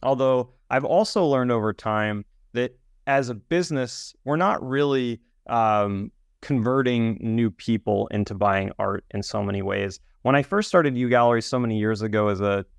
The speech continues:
twenty-two-year-old, I thought, "This is such a great way for young people like myself to collect art." I was buying art at the time. But then I kind of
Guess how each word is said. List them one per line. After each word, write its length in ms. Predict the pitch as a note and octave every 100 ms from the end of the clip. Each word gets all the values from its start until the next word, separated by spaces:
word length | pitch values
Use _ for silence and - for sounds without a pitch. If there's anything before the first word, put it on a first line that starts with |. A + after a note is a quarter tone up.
| _ -
twenty-two-year-old, 1000 | - A#2 A#2 G2+ - A#2+ A2+ G#2+ G2+ G2+
I 100 | F#2
thought, 300 | G2 F#2+ - _ -
"This 180 | F3+ F3+
is 260 | C#3+ A#2 -
such 260 | - D3 C3
a 40 |
great 380 | A2 B2 C#3 B2
way 200 | B2+ B2
for 200 | - G#2+
young 260 | B2 D3+
people 240 | C#3+ C#3+ B2+
like 200 | A2+ G#2
myself 460 | G2 - C3 B2+ -
to 100 | A2
collect 360 | - A2+ - -
art." 260 | A#2 B2 -
I 160 | C3
was 160 | E3 B2
buying 260 | B2 A2 G#2+
art 200 | G#2 G2+
at 100 | -
the 80 |
time. 480 | G2+ - G2+ G#2 G#2 - _ _
But 140 | C#3 B2+
then 300 | D3 C#3+ C3+ _ -
I 100 | B2
kind 200 | F#3+ G#3+
of 200 | A#2+